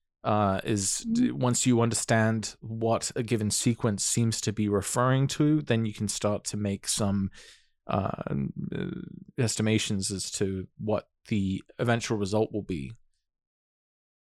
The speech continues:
Speaker 2: Mm-hmm. Yeah, especially if you talk to someone, like, pretty soonish after their foreshadowing period,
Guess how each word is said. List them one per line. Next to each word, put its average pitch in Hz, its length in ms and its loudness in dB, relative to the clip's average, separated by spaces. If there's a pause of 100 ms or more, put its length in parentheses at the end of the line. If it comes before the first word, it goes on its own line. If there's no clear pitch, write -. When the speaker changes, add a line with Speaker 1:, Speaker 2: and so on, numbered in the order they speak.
Speaker 2:
Mm-hmm. 269 280 8 (520)
Yeah, 311 120 6
especially 381 580 4
if 359 100 4
you 302 100 4
talk - 260 -2
to 294 100 4
someone, 320 380 8
like, 277 240 2
pretty 302 420 6
soonish 277 920 4
after 302 380 2
their 320 120 4
foreshadowing 349 560 4
period, 349 440 2